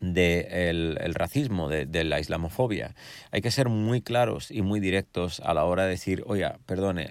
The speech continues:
el Islam y los musulmanes, no, Arabia Saudí, esto es una cosa de Arabia Saudí". Lo que haya pasado o no es algo que, bueno, cada uno que lo juzgue como quiera o como pueda. Pero lo que está claro y lo que no, lo que nunca puedes decir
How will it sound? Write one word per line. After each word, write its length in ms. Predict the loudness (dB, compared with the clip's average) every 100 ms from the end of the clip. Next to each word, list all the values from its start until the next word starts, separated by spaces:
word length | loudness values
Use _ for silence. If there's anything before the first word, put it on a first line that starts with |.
| -4
el 180 | -2 0
Islam 380 | 0 0 0 0
y 20 |
los 100 | -4
musulmanes, 600 | -4 -2 0 0 -4 -4
no, 260 | -2 -2 -4
Arabia 500 | -4 0 0 -2 -4 -4
Saudí, 420 | -6 -4 -4 -6
esto 240 | -8 -8
es 100 | -6
una 220 | -6 -6 -6
cosa 300 | -4 -4 -2
de 140 | -2
Arabia 460 | 0 0 0 -4 -4
Saudí". 500 | -2 -2 -2 -4 -6 -18 -18 -14
Lo 80 | 0
que 100 | 2
haya 120 | 4
pasado 480 | 2 6 6 6 4
o 60 |
no 240 | 2 -2 -2
es 160 | 0
algo 260 | 0 0 -4
que, 400 | -6 -6 -6 -8 -12 -20 _ -4
bueno, 300 | -2 -2 -2
cada 220 | 0 2
uno 260 | 2 -2 -4
que 80 | -6
lo 80 |
juzgue 340 | -4 -4 -4 -4
como 280 | -4 -4 -2
quiera 340 | 0 2 2
o 40 |
como 220 | 0 -6 -4
pueda. 360 | -2 -2 -6 -18 -20 -20 -10
Pero 220 | -2 0 0
lo 120 | -2
que 80 | -4
está 220 | -2 -2
claro 280 | 2 0 2
y 40 |
lo 80 | -2
que 100 | -4
no, 100 | -4 -2 2 2
lo 180 | 0
que 100 | 0
nunca 360 | 2 4 4 2
puedes 240 | 2 0
decir 380 | -2 0 0 0